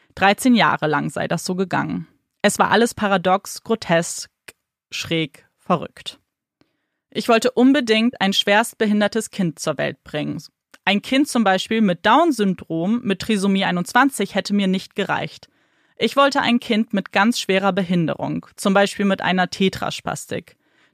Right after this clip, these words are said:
Das ist die spastische Lähmung aller vier Extremitäten.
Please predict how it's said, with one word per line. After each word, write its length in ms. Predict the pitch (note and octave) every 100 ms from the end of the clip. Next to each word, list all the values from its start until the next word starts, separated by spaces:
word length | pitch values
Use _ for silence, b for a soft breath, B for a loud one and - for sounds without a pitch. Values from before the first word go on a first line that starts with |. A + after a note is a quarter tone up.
| _
Das 240 | F#3+ F#3 G3
ist 200 | F#3 F#3
die 60 |
spastische 460 | - F#3+ F3+ F#3 E3+
Lähmung 300 | E3+ E3 -
aller 180 | E3 D#3+
vier 320 | - D3+ -
Extremitäten. 1000 | - - - D3 C3+ - - - -